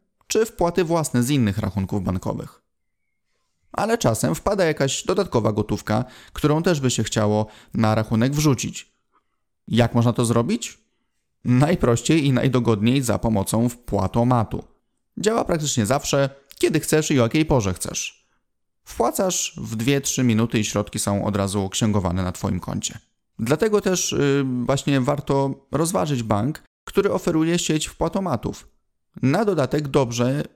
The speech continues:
mieć je gdzieś w okolicy. Ewentualnie można wpłacać środki we wpłatomatach sieci Euronet. Niektóre banki dają taką możliwość bez pobierania za takie wpłaty prowizji.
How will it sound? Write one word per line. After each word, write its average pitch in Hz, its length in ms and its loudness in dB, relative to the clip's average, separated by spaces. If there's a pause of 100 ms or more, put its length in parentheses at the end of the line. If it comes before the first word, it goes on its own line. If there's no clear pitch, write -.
(260)
mieć 131 340 2
je 156 80 2
gdzieś 131 300 0
w 127 140 -2
okolicy. - 560 0 (640)
Ewentualnie 170 680 0
można 131 320 0
wpłacać 127 380 -4
środki 120 580 0
we 104 180 0
wpłatomatach 107 720 -2
sieci - 320 -4
Euronet. 110 560 0 (320)
Niektóre 214 320 2
banki 156 300 -2
dają 135 240 2
taką 107 220 -2
możliwość 101 760 -2 (200)
bez 135 260 2
pobierania 98 600 0
za 110 160 -2
takie 101 320 -6
wpłaty 92 520 -4
prowizji. - 680 -4